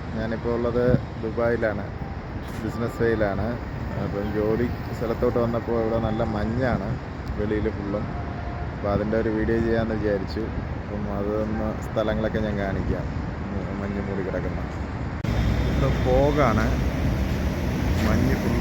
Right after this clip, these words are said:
ഇറങ്ങിയിട്ടുണ്ട് കേട്ടോ. ജെ ഡബ്ല്യു മാരിയട്ട് എന്ന് പറഞ്ഞൊരു ഹോട്ടലാണ് കേട്ടോ. അതൊന്ന് കാണാനില്ല, അത്രയ്ക്ക് പൊക്കത്തിൽ വലിയൊരു ഹോട്ടലായിരുന്നു. അതെല്ലാം മഞ്ഞ് കൊണ്ട്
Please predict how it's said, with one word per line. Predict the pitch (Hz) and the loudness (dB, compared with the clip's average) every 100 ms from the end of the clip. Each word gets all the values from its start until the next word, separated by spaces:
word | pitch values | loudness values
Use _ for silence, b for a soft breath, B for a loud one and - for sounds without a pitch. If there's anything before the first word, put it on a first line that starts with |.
| 117 | 4
ഇറങ്ങിയിട്ടുണ്ട് | 117 117 - - 107 113 | 4 4 4 4 4 4
കേട്ടോ. | - 92 76 76 78 80 80 80 82 87 90 92 92 95 95 95 101 | 4 4 4 6 6 8 8 8 8 6 6 4 4 4 4 4 4
ജെ | 101 120 | 6 6
ഡബ്ല്യു | 127 123 131 110 | 4 4 4 6
മാരിയട്ട് | 113 117 123 120 117 | 6 4 4 2 2
എന്ന് | 117 | 2
പറഞ്ഞൊരു | 117 101 98 95 90 | 2 2 4 4 4
ഹോട്ടലാണ് | 87 87 92 98 92 | 4 2 2 0 0
കേട്ടോ. | 90 - 92 | 0 0 2
അതൊന്ന് | - - - 98 | 0 0 0 0
കാണാനില്ല, | 98 98 98 101 - - - - - - - - - - - - - - - | -2 0 0 0 0 0 0 0 -2 -2 -2 -2 0 0 2 0 0 0 2
അത്രയ്ക്ക് | - - - - 107 - - - - - - 127 127 - | 2 2 2 2 2 2 2 2 0 -2 0 0 0 0
പൊക്കത്തിൽ | 107 - 117 107 107 104 - 98 | 0 0 -2 -2 -2 0 0 0
വലിയൊരു | 101 113 120 117 110 | 2 2 2 2 0
ഹോട്ടലായിരുന്നു. | 104 107 104 95 - 101 - - | 0 0 0 0 0 0 0 0
അതെല്ലാം | 98 98 98 101 104 104 - - - - - - - - 95 95 98 107 | 0 0 0 0 0 0 -2 -2 0 -2 0 0 0 2 2 4 4 4
മഞ്ഞ് | 110 113 113 | 4 4 4
കൊണ്ട് | 110 | 4